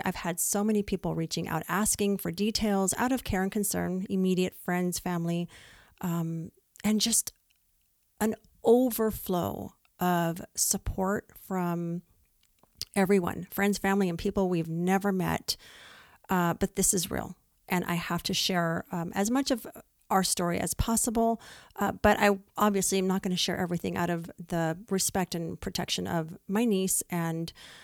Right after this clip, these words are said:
um, any minors, but my page is public. So if you, I am leaving certain things up because the predator is still free, um, but that is being pursued with every effort possible. So that's happening right now.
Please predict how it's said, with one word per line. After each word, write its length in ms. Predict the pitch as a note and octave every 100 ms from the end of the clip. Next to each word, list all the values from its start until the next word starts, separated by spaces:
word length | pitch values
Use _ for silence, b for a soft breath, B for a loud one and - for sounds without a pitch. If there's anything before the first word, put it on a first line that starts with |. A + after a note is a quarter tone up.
| B B
um, 380 | F3 E3+ E3 - - -
any 160 | G3+
minors, 480 | G3 F3 E3 E3+ F3+ - - E3+ -
but 380 | F3+ E3+ -
my 220 | - G3+ C4
page 280 | C#4+ C#4+
is 120 | C#4 -
public. 420 | C4+ G3 - -
So 320 | - F#3 F3
if 260 | - F#3+ G3
you, 300 | G3 G#3 G#3+
I 200 | E3 G#3
am 180 | F#3
leaving 320 | F3+ G3 G3 G3
certain 320 | - - G3
things 240 | F#3+ E3
up 320 | - A3+ C#4 - -
because 580 | G3 - G3+ F3+ F3+ - B B B B B
the 100 | G3+
predator 540 | G#3 - D4 F#3 F3+ -
is 140 | F#3
still 520 | - G3+ G3 F#3+ - _ -
free, 440 | - F3+ G#3 D4+ B B B B -
um, 480 | F#3+ F#3 F3+ E3+ - - _ _ _ _ -
but 220 | G3 G3
that 160 | F3+ F3
is 80 |
being 180 | E3+ F3
pursued 400 | - F3 - - -
with 240 | E3 - - -
every 280 | G3 F#3 F#3+
effort 300 | D#3+ - -
possible. 420 | - D#3+ - -
So 200 | - E3+
that's 360 | E3 E3+ - - _
happening 500 | - F#3 - D#3+ F3 F3
right 360 | D#3+ F3 F#3
now. 380 | F3+ D#3 D3+